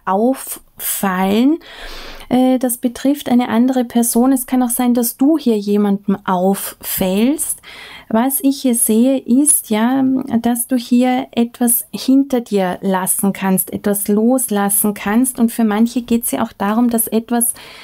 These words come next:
veröffentlicht wird, ja, in die Welt hinausgetragen wird, ja. Ähm, du wirst gesehen, das kann ich hier erkennen. Und das ist hier, das ist hier auch etwas ganz Schicksalhaftes, ja. Also, mm, vielleicht,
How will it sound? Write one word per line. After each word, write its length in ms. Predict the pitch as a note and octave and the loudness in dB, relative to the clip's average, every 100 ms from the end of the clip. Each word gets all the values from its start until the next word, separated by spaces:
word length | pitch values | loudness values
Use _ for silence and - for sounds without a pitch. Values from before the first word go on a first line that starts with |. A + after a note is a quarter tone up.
| - - | -20 -10
veröffentlicht 1040 | - A3 - G#3 - B3+ A#3+ B3+ A#3+ - | -2 -2 0 0 0 -2 0 -2 -2 -4
wird, 380 | A3 A#3 C4+ D4 | 2 4 4 0
ja, 260 | A3+ A3+ A#3+ - - - | 0 2 0 -4 -8 0
in 160 | A3+ | 2
die 160 | A3+ G#3+ | 2 2
Welt 420 | G3 F#3 B3 C4 - | 0 2 2 0 -2
hinausgetragen 1300 | A3 A#3+ G#3 A3+ A#3 - A#3+ - G#3+ G#3 A3+ B3 A3+ | 2 4 4 0 -2 -2 -4 -2 -4 -2 2 2 4
wird, 460 | A3+ B3 D#4+ D#4+ A3 | 4 4 0 -4 -4
ja. 280 | G#3 A#3 C4 - - - - - | 0 0 -2 -10 -18 -18 -12 -2
Ähm, 340 | B3 B3 A#3+ A#3 | 2 2 0 0
du 160 | A#3+ A#3 | 2 4
wirst 420 | B3+ E4 - - | 2 2 -2 0
gesehen, 760 | C#4 - A3+ A#3 A#3+ F#3+ E3 - - | 2 2 2 2 2 0 -4 -8 -4
das 260 | A3+ A#3 - | 0 0 0
kann 180 | A3+ G3+ | 0 0
ich 120 | G3+ | 0
hier 240 | - G#3 | 0 0
erkennen. 680 | G3 G3 - G#3 G3+ F#3 E3+ - - - - - - | 0 -4 -2 0 2 2 -2 -8 -18 -18 -18 -8 0
Und 280 | A#3+ A#3+ A#3+ _ _ _ _ | 0 0 -12 _ _ _ _
das 280 | - A#3+ A#3+ | -4 -2 -2
ist 380 | - C4+ D4 - | 0 2 0 0
hier, 380 | D4+ C4+ C4+ C4+ | 0 2 0 0
das 180 | B3 A#3 | -2 0
ist 240 | C4 C#4 - | 0 0 -4
hier 160 | B3 | -2
auch 80 | B3 | -2
etwas 400 | B3 A#3+ A#3+ - | -2 -2 -2 0
ganz 400 | A#3+ B3 A#3+ - - | 0 0 0 -6 -4
Schicksalhaftes, 1400 | - - C#4 D4+ - - G#3+ G3+ G3 F#3+ F#3 - G3 - | -4 0 0 -2 -4 -2 0 0 0 -4 -6 -6 -4 0
ja. 160 | G#3+ A#3 | 2 2
Also, 260 | A#3 B3+ | 2 2
mm, 760 | A#3+ A#3+ - - - - - A3+ | 4 4 2 -2 -6 -4 0 2
vielleicht, 520 | C4+ C4+ C#4 - | 2 2 0 -4